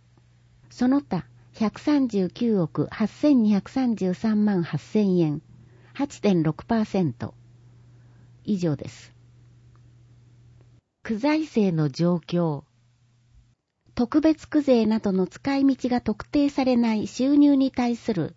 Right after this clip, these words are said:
人件費、扶助費などの固定的な支出の割合を経常収支比率といい、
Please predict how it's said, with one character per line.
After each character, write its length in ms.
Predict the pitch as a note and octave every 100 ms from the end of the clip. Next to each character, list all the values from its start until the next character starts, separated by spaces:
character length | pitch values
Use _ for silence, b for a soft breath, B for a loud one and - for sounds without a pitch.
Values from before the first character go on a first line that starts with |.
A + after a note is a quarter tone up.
| _
人 240 | - C4 C#4+
件 280 | - C#4 G#3
費、 300 | - D#3 -
扶 120 | -
助 80 | G#3+
費 180 | D4+ B3
な 140 | A3
ど 100 | G3+
の 140 | F3+ E3
固 200 | - A3
定 200 | D4 D4
的 260 | C#4+ C#4+
な 100 | B3+
支 220 | B3 - G#3+
出 220 | - C#4
の 140 | C4+
割 280 | B3+ A#3 A3+
合 260 | G#3+ G3 F#3
を 120 | - -
経 240 | C#4 D4+
常 240 | D4+ D4
収 300 | D4 - C#4
支 200 | C#4 -
比 160 | C4+ C#4
率 280 | B3 - -
と 140 | E3
い 240 | E3 F3
い、 80 | F3+